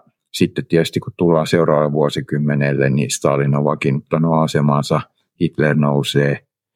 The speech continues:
ja, äh, Neuvostoliiton sitten tää teollisuus, tuotantokapasiteetti nousee, mutta, mutta tota, kaksikymmentäluvulla tilanne oli toinen.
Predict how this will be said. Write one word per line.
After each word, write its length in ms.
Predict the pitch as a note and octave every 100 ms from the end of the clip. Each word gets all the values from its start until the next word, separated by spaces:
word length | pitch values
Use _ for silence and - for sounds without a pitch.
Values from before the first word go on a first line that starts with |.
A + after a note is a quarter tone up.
| _ _
ja, 400 | - D#2+ D2 D2+ - -
äh, 60 | - - - - - -
Neuvostoliiton 920 | - E2+ D#2 E2 - D2 D2 D2 D2 C#2+
sitten 340 | - - D2+ -
tää 220 | D#2+ D2 - _ _
teollisuus, 800 | - D2+ C#2 C2+ - B1+ - - _ _ _ _
tuotantokapasiteetti 1600 | - D2 C2 C2 C#2+ - _ _ - C#2 C#2 - - - A#1+ - C#2
nousee, 500 | C#2+ B2+ B2 B2+ -
mutta, 420 | C3+ - - - - _ _ _ _ _ _ _ _ _ -
mutta 400 | E2 D#2 - D2+
tota, 580 | - C#2+ - - D2+ C#2+ _ _ _ -
kaksikymmentäluvulla 720 | F#2+ - - - D2+ D2 D2
tilanne 420 | - F2 D2 D2+
oli 160 | D2+ D#2+
toinen. 420 | - D2 A1+ -